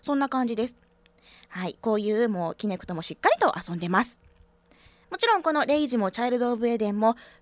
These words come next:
今日帰ってプレイして、そして次回ね、紹介できたらいいなと思ってます。で、こういう風にもうずーっと本当にゲーム、ゲーム、ゲーム、ゲームみたいな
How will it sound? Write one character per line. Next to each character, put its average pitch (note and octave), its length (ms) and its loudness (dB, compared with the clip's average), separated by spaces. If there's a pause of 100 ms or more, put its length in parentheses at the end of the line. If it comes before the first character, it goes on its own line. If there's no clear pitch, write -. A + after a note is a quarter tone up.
今 F#3+ 200 2
日 G#3 200 2
帰 F#3+ 40 4
っ F#3 40 -2
て F3+ 280 -8
プ G#3+ 100 -4
レ A#3+ 180 2
イ A#3 60 0
し - 120 -8
て、 D4+ 240 0
そ A#3+ 120 -6
し - 80 -6
て F3+ 300 0 (580)
次 E4 140 -2
回 D4 260 0
ね、 B3 240 2 (380)
紹 B3 160 -4
介 C4 160 0
で C4+ 80 0
き - 60 -16
た A#3 100 -2
ら G#3+ 80 -2
い B3 80 0
い A#3 60 2
な D#4+ 160 2
と G#4+ 100 2
思 A3 140 2
っ - 40 -20
て - 140 -14
ま F#3 120 -10
す。 - 200 -16 (1080)
で、 A4 80 2 (480)
こ F4+ 100 4
う F4+ 60 4
い F4+ 80 2
う F4+ 60 0
風 E4+ 200 -2
に B3 220 0
も G3 120 -4
う F#3 40 -6
ず - 140 -8
ー C#4+ 300 -4
っ - 40 -10
と F#4+ 80 2
本 E4+ 200 2
当 C#4 60 -6
に C4+ 220 0 (220)
ゲ C4 160 2
ー B3 40 2
ム、 A#3 60 4
ゲ E4 200 0
ー - 20 0
ム、 D#4 80 -2
ゲ F#4+ 140 2
ー G4 40 4
ム、 F#4 60 0
ゲ G4 80 2
ー G#4+ 240 8
ム C#4 60 2
み A3 100 -4
た G#3 160 -6
い G3+ 60 -4
な G3 200 0